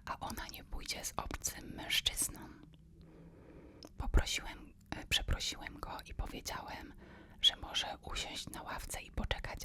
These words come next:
aż skończy test. On nalegał, że musi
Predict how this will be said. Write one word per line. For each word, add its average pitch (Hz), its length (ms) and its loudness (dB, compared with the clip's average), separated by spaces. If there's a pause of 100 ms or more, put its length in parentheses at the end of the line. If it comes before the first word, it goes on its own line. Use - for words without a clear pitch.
(100)
aż - 180 4
skończy - 420 2
test. - 440 0 (920)
On - 140 2 (120)
nalegał, - 600 -2 (560)
że - 120 8 (340)
musi - 460 0